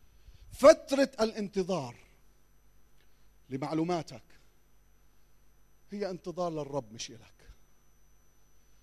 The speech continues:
فترة الانتظار الرب اللي عم بنتظرك، الرب اللي عم بستنى فيك.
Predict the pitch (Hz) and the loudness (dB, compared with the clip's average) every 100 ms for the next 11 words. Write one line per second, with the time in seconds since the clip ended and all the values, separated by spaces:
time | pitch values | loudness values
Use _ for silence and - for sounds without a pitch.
0 | - 220 240 - 233 233 - 202 208 - | -6 0 0 0 -4 -2 -2 -2 -4 -4
1 | 175 160 127 - - - - 175 160 165 | -4 -4 -6 -10 -12 -12 -2 -2 0 -2
2 | 208 151 - - 180 170 160 151 135 147 | -4 -4 -16 -4 -4 -4 -8 -8 -14 -16
3 | - 143 127 101 - - - - - - | -14 -14 -14 -18 -20 -20 -20 -20 -20 -20
4 | - - - - 208 196 214 254 - - | -20 -18 -6 0 4 6 8 6 2 -12
5 | - 202 202 180 170 170 - 190 190 180 | 0 2 2 -2 -4 -6 -2 -2 -2 -8
6 | 180 151 - 196 - | -10 -14 -10 -8 -8